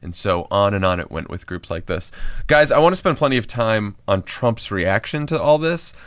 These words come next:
but what were your first reactions to the substance of the indictment on Friday? What were your, any holy shit moments?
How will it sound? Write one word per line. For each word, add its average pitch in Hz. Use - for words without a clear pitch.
but 143
what 226
were 208
your 120
first -
reactions 95
to 104
the 92
substance -
of 95
the 95
indictment 87
on 85
Friday? 67
What 127
were 143
your, 104
any 113
holy 120
shit -
moments? 123